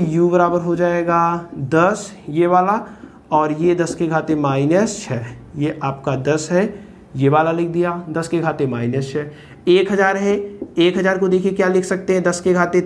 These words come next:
तीन, दस के घाते तीन का square, यानी U बराबर कितना हो जाएगा, दस गुणे दस के घाते माइनस छः, गुणे दस के घाते तीन का square करेंगे, दस के घाते छः, ये इससे कैंसिल हो जाएगा, यानी U बराबर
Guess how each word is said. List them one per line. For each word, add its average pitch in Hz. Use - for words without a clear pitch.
तीन, 214
दस 120
के 135
घाते 123
तीन 123
का 110
square, 160
यानी 156
U 170
बराबर 180
कितना 185
हो 185
जाएगा, 180
दस 160
गुणे 170
दस 160
के 170
घाते 156
माइनस 139
छः, 180
गुणे 147
दस 143
के 160
घाते 151
तीन 143
का 147
square 147
करेंगे, 143
दस 123
के 131
घाते 120
छः, 175
ये 175
इससे 180
कैंसिल 170
हो 156
जाएगा, 143
यानी 147
U 165
बराबर 135